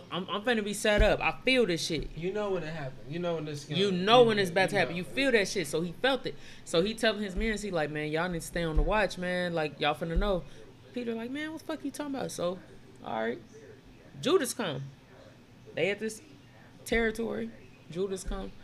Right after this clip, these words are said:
Speaker 1: "What's up, Christ?" Hug him, kiss him on the side. Here come the Roman Empire. The, here go all of them, the, like, the feds. They come rushing them. "Come up." Peter, real nigga that he is,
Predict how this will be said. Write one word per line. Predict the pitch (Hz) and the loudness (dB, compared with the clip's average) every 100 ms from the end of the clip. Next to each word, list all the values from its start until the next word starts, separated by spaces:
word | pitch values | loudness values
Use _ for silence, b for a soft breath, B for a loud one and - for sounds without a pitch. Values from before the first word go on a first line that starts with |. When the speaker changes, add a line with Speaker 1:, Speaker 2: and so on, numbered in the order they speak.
| B B - | B B -10
Speaker 1:
"What's | 240 | -4
up, | 254 226 | -4 -4
Christ?" | 240 254 233 - - - - - - - - - - - - | -4 -4 -6 -12 -20 -20 -20 -20 -20 -20 -20 -20 -20 -14 -2
Hug | 170 185 | 0 0
him, | 190 185 - | -2 -6 -6
kiss | 185 | -6
him | 185 | -6
on | 180 | -6
the | 170 | -4
side. | 180 175 - - - - - - - - - - - - | -4 -4 -6 -10 -20 -20 -20 -20 -20 -20 -20 -20 -20 -4
Here | 175 | -2
come | 175 220 208 | 2 0 0
the | |
Roman | 190 226 233 233 | 2 2 2 2
Empire. | 247 233 233 220 175 139 139 | 2 2 2 2 2 0 -2
The, | 143 156 | -4 -2
here | 196 | -2
go | 202 202 | 2 2
all | 175 196 214 214 | 4 6 6 4
of | 208 | 0
them, | 208 170 | -4 -2
the, | 165 - - | -2 -2 -2
like, | 156 151 139 | -2 -2 -4
the | - | -4
feds. | 233 233 170 135 | 4 6 6 4
They | 147 | 0
come | 165 220 175 147 | -2 -2 -2 4
rushing | 233 - 160 | 4 4 -2
them. | 123 - B B B | -8 -12 B B B
"Come | - 254 | -6 0
up." | 254 220 - - - - - - - - - - - | 2 2 0 -10 -20 -20 -20 -20 -20 -18 -18 -20 2
Peter, | 262 262 | 6 6
real | 240 262 254 | 6 6 6
nigga | 247 226 | 4 4
that | 226 | 4
he | 254 262 | 4 4
is, | 240 226 | 4 4